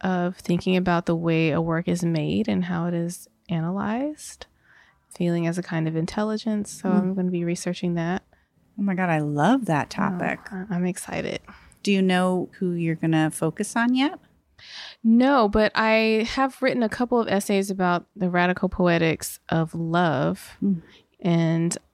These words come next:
Speaker 1: I think I'll be looking at some more, um, Roland Barthes, and I would like to talk about Lucille Clifton, uh, Muriel Rukeyser. She was my major figure for my comp exams,
Speaker 2: Hmm.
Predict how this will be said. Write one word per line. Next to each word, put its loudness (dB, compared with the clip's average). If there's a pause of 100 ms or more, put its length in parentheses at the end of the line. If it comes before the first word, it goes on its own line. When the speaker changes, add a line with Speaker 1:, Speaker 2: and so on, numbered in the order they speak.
Speaker 1:
I 2
think 0 (480)
I'll 2
be 2
looking 2
at 2 (200)
some 0
more, 4
um, -2 (240)
Roland 2
Barthes, 0 (680)
and 4
I 0
would 0
like 0
to -6
talk -4 (100)
about 0
Lucille 0
Clifton, 0 (120)
uh, -2
Muriel 2
Rukeyser. 0 (380)
She 0
was 2
my 6
major 2
figure 2
for -2
my -2
comp -2
exams, 0
Speaker 2:
Hmm. 0